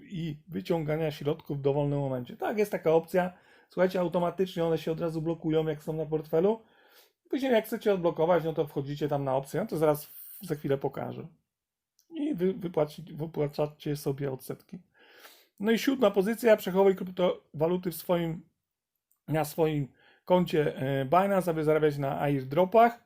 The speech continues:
tak? Czyli gratisy. W tej chwili, gdy przechowu-, przechowujesz B N B na swoim koncie Binance, czerpiesz korzyści z naszych airdropów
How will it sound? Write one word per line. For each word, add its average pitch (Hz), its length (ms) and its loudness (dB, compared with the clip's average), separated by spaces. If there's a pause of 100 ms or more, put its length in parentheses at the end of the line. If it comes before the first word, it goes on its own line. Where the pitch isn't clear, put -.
tak? 240 280 0 (220)
Czyli 151 180 -6
gratisy. 156 540 0
W 185 60 -6
tej 156 140 -4
chwili, 160 320 -2
gdy 147 220 0 (260)
przechowu-, 170 640 -2
przechowujesz 165 600 -2
B 147 140 -2
N 165 180 0
B 160 120 -4
na 147 100 0
swoim 143 320 -4
koncie 143 280 -4
Binance, 185 460 2 (340)
czerpiesz 226 380 2
korzyści 180 500 -2
z 151 60 -4
naszych 160 340 -2
airdropów 151 580 0